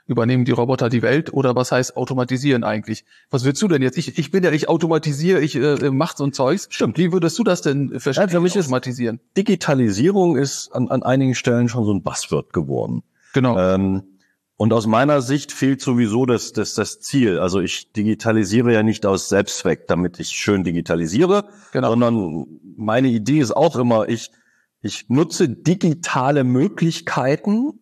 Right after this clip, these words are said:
Speaker 2: um
Speaker 1: Mhm.
Speaker 2: Prozesse, Abläufe, Dinge zu automatisieren. Das heißt, Arbeit m-, meistens zu erleichtern, günstiger zu machen. Ähm, in Zeiten des Fachkräftemangels, ich greife schon
Speaker 1: <laughs>
Speaker 2: gleich auf die letzte
Speaker 1: Ja, ja,
Speaker 2: vor,
Speaker 1: klar.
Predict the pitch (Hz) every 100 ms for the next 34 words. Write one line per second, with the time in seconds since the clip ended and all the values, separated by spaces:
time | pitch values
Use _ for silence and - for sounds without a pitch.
0 | - 131 143 156 175 180 _ _ - 170
1 | 190 196 170 156 - 156 160 151 143 139
2 | 139 139 117 131 160 165 156 - 127 -
3 | - 139 170 139 107 104 123 113 107 131
4 | 180 214 - _ _ _ 107 107 123 139
5 | - _ - 107 123 127 127 - - 101
6 | 71 78 101 117 135 135 123 - 104 104
7 | 120 165 - 160 151 151 147 120 156 165
8 | 160 147 143 - 147 139 147 147 143 143
9 | - _ _ _ - 117 120 120 120 117
10 | - - - - 110 113 104 - - 113
11 | 107 95 123 - 123 - 117 110 113 -
12 | - - - 95 98 147 95 98 98 85
13 | - 85 107 - 135 131 131 92 127 139